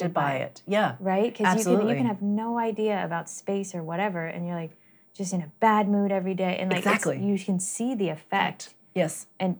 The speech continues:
Speaker 2: you may not
Speaker 1: Mm.
Speaker 2: know why, whereas some might be like, "I think it's this
Speaker 1: That's
Speaker 2: space."
Speaker 1: right. Yeah,
Speaker 2: Right.
Speaker 1: exactly. 'Cause
Speaker 2: Yeah.
Speaker 1: when they go to work, for example,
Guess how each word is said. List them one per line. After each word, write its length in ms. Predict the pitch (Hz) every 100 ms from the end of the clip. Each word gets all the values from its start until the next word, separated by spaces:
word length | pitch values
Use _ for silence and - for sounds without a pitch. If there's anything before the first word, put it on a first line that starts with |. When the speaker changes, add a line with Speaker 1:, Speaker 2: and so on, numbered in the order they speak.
| -
Speaker 2:
you 140 | 190 185
may 120 | 170
not 140 | 180
Speaker 1:
Mm. 60 | 156
Speaker 2:
know 80 | 165
why, 460 | 160 214 214 180 180
whereas 240 | 180 170
some 300 | - 190 175
might 220 | 160 -
be 100 | 165
like, 180 | 160 156
"I 60 | 170
think 200 | 214 202
it's 140 | -
this 160 | - -
Speaker 1:
That's 120 | -
Speaker 2:
space." 60 | 190 180
Speaker 1:
right. 80 | -
Yeah, 80 | 202
Speaker 2:
Right. 60 |
Speaker 1:
exactly. 400 | 147 185 - 139
'Cause 200 | - 180
Speaker 2:
Yeah. 60 | -
Speaker 1:
when 160 | 175 175
they 120 | 165
go 140 | 147 151
to 60 |
work, 280 | 147 262 320
for 100 | -
example, 480 | 139 123 123 180